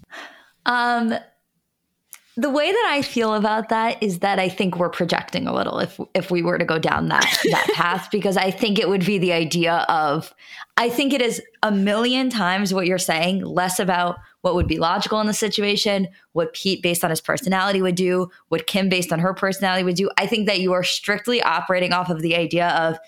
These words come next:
Speaker 1: you just don't turn down hooking up with Kim.
Speaker 2: It,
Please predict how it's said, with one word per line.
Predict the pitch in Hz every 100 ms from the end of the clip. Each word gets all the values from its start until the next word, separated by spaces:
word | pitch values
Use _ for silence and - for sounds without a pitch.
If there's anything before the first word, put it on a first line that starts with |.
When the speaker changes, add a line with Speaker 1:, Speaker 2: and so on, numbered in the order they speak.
| _ -
Speaker 1:
you | 269
just | 220 233 -
don't | 214 208
turn | 190 185
down | 170 170
hooking | 175 165 160
up | 151 170
with | -
Kim. | - - - _ _ _ _ _ _ - - _ _ -
Speaker 2:
It, | -